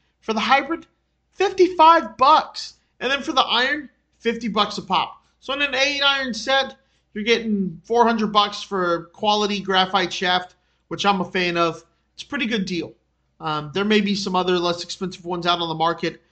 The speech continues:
but fifty bucks for these, I'd have to assume that they're pretty good. So, um, overall, pretty excited about this new Vista Pro lineup coming out from Fujikura. All right, so like I said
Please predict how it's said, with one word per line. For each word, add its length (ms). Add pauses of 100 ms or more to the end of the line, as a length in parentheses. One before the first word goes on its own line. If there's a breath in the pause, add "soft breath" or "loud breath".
(220)
but 100
fifty 260
bucks 300
for 140
these, 460 (1120)
I'd 160
have 260
to 80
assume 300
that 100
they're 100
pretty 220
good. 300
So, 320 (480 soft breath)
um, 360 (140)
overall, 800 (100)
pretty 200
excited 440
about 300
this 180
new 140
Vista 300
Pro 280
lineup 400 (380)
coming 200
out 180
from 200
Fujikura. 560
All 80 (3500 soft breath)
right, 160
so 120
like 260
I 40
said 500